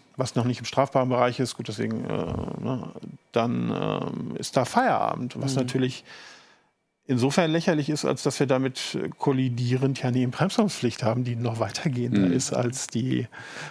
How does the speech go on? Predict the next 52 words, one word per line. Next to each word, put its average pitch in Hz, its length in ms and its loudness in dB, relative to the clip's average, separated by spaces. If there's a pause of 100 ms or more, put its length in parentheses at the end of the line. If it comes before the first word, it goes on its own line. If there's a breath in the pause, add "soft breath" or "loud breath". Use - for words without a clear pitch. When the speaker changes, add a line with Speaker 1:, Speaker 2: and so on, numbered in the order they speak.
(120 loud breath)
Speaker 1:
ähm, 120 380 0
Pflicht - 300 -4
zum 117 160 -4
D-nig-Eintrag. 127 760 0
Speaker 3:
Mhm. 82 260 0
Speaker 1:
Das - 180 -6
heißt, 135 300 -4
ich 113 140 -8
muss 127 240 -4
die 127 100 -2
Daten 123 240 2
sowieso 117 340 -2
preisgeben, 107 680 -2
wenn 117 140 0
ich, - 240 -4
äh, - 60 -6 (300)
jemand 123 360 0
bin, 123 160 0
der 120 100 2
sich 120 140 -4
ans 123 160 0
Recht 117 260 0
hält 135 220 2
und 135 100 -2
alle - 220 4
anderen, 139 460 2
Speaker 2:
Mhm. 135 100 -4 (360 loud breath)
Speaker 1:
die 131 100 4
sich 123 140 0
nicht 135 220 0
daran 143 220 2
halten 135 320 2
wollen, 147 340 4
Speaker 2:
Das 160 100 2
stimmt, 147 260 4
Speaker 1:
ähm, 151 80 2
Speaker 2:
ja. 147 60 2
Speaker 1:
die 135 120 2
sind 139 220 0
jetzt 147 160 0
prima 151 200 2
geschützt. - 560 -2
Speaker 2:
Ja. 135 100 -2
Speaker 1:
Das 127 220 -4
ist - 560 -6
eine 120 220 -2
sehr 120 260 2
unbefriedigend, 120 760 -2
meiner - 160 0
Speaker 2:
Ja. - 80 0
Speaker 1:
Ansicht - 260 -8
nach. 123 160 -8